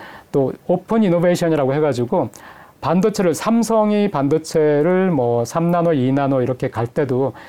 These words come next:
삼성 혼자 갈 수는 없어요. 그러면 그만큼 거기에 필요한 소재라든가 장비도 누군가가 대줘야 되니까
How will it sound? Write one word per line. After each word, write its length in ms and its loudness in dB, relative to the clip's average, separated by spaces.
삼성 400 0
혼자 240 2
갈 100 2
수는 160 -4
없어요. 400 -6
그러면 420 0
그만큼 420 0
거기에 300 0
필요한 320 0
소재라든가 560 0
장비도 640 0
누군가가 420 0
대줘야 320 -2
되니까 440 -2